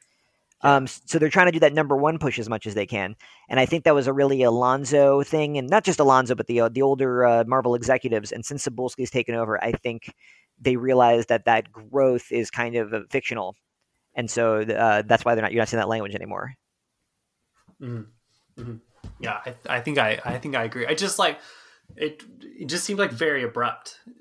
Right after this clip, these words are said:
Speaker 1: and, like, there was no sort of, like, P R of, like, Okay, now we're switching back to having just sort of regular series running. It, it was just like, "No, we're gonna drop all that seasonal language, and, like, this is what we're doing now."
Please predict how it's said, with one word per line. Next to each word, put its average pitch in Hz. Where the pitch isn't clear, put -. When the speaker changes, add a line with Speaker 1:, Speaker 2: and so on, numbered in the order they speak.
Speaker 1:
and, 117
like, 120
there 120
was 131
no 123
sort 123
of, 117
like, 117
P 123
R 117
of, 117
like, 117
Okay, 139
now 123
we're 123
switching 120
back 117
to 113
having 123
just 123
sort 123
of 113
regular 117
series 123
running. 120
It, 117
it 123
was 113
just 117
like, 113
"No, 123
we're 123
gonna 120
drop 123
all 120
that 117
seasonal 120
language, 110
and, 113
like, 107
this 117
is 113
what 110
we're 104
doing 104
now." -